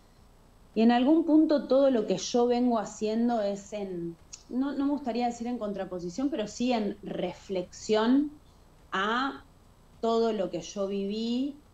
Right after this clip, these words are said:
eh, como gimnasta, a lo que reflexiono de cómo pedagógicamente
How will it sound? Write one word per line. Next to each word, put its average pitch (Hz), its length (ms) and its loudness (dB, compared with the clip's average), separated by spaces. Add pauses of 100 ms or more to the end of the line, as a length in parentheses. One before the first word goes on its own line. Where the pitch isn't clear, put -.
(300)
eh, 165 540 -6
como 175 240 -4
gimnasta, 214 1300 -2
a 165 120 -6
lo 180 180 -4
que 180 80 -4
reflexiono 196 680 -2
de 190 140 2
cómo 208 300 0
pedagógicamente 196 1500 -2